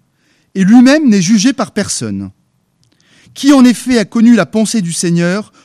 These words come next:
pour pouvoir l'instruire ? Et nous l'avons, nous,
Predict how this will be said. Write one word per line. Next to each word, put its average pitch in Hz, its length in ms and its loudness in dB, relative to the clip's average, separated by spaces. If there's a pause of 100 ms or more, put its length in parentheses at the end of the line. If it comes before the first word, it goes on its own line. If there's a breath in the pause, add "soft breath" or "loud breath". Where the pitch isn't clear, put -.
pour 156 140 -12
pouvoir 180 320 -4
l'instruire ? 127 760 -10 (1000)
Et 165 80 -2
nous 202 100 4
l'avons, 208 480 0
nous, 214 380 4